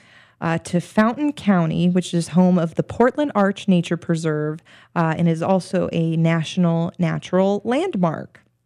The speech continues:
What you will see at the Portland Arch is wooded valleys, ravines, rugged cliffs, uh, Bear Creek. It was my kind of place. Uh, I love it when I go to a new place and it far exceeds my expectations.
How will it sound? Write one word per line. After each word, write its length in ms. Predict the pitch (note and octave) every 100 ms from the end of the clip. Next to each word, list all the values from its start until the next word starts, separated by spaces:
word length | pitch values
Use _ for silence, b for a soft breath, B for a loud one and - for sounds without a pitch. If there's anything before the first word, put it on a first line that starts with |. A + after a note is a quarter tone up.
| _ _ _ _ _ b b b b
What 160 | C4 C4+
you 120 | A#3+
will 100 | A#3+
see 400 | - C4+ C4 D4+
at 180 | B3+ A#3
the 60 |
Portland 320 | G3 A3 G#3
Arch 320 | F#3+ F#3 G3 -
is 180 | E3+
wooded 320 | F3 G3 A3 A3
valleys, 580 | G#3 F#3 F#3 G3 F#3+
ravines, 720 | F#3+ F3+ F3+ F3+ F3 F#3 F#3 -
rugged 320 | F3+ F3 E3+
cliffs, 720 | - A#3 A#3+ A#3+ - - - B B B -
uh, 260 | F3 E3+
Bear 320 | - F3 F3
Creek. 560 | F3 - A#3 C4+ D#4+ -
It 300 | - - - F#3
was 320 | F#3+ E3+ - -
my 320 | G3+ G#3 G3+
kind 260 | A3 - G3
of 60 |
place. 560 | F#3+ D#3+ C#3+ - - - _ b b b
Uh, 60 | D#3
I 120 | D#3+
love 240 | F#3 G#3+
it 120 | B3
when 120 | A3 F#3+
I 60 |
go 160 | F#3 F#3+
to 80 | F#3+
a 60 |
new 160 | F#3 F#3
place 500 | - F3+ E3+ E3 -
and 160 | -
it 100 | E3 -
far 420 | - F3+ F3+ F#3 -
exceeds 560 | F3+ - F3+ F3 E3
my 180 | F3 D#3+
expectations. 1080 | D#3 - - D3+ - C#3+ C#3+ - - -